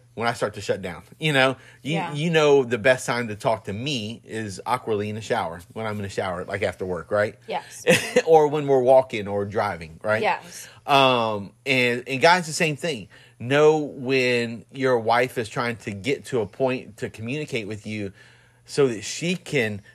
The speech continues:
Speaker 1: feel a certain way, so she can feel better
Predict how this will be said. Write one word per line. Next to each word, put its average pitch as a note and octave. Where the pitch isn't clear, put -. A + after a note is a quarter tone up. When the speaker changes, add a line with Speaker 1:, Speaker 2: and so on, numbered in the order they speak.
Speaker 1:
feel C#3
a A2
certain A#2
way, F2
so A#2+
she G#2+
can F3+
feel C3
better A2+